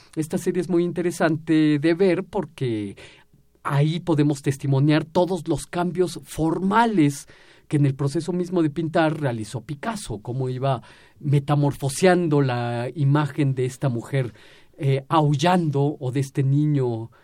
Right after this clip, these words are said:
que está cayendo y, eh, está, parece colgar como un fruto seco de los brazos de su madre. Ahí podemos testimoniar todos estos cambios formales. Desde luego que el Guernica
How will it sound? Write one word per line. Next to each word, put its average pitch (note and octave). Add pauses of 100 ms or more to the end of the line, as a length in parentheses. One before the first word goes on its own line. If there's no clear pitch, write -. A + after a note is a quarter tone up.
(200)
que A#2
está A#2
cayendo C3
y, G#2 (240)
eh, B2+
está, C#3
parece E3
colgar D#3
como C#3
un C#3+
fruto C#3
seco B2+
de A2
los G#2+
brazos A#2
de A#2+
su F#3
madre. F#3+ (400)
Ahí G3
podemos F3 (240)
testimoniar D3
todos C3+
estos -
cambios A#2
formales. G2 (800)
Desde C#3+
luego F#3
que C#3+ (460)
el D3
Guernica D#3